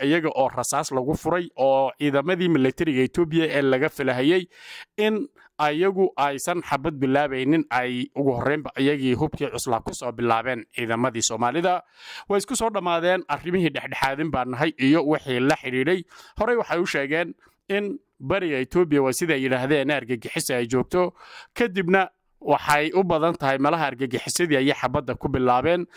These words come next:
Awalba cidda ay argagixisada ku sheegeen waxay ahayd ciidamada Soomaalida ee xoreynaya galbeedka gobolka City.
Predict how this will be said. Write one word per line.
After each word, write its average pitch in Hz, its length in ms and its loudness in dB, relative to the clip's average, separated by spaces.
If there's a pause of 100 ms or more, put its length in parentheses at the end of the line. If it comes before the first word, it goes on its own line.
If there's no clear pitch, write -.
(200)
Awalba 160 500 2
cidda 147 200 -2
ay 127 140 0
argagixisada 123 760 -2
ku - 160 -8
sheegeen 120 400 2
waxay 123 320 2
ahayd 151 300 0 (340)
ciidamada 185 420 4
Soomaalida 131 460 0
ee 117 220 2
xoreynaya 131 520 0
galbeedka 120 500 -2
gobolka 117 420 -2
City. 131 440 0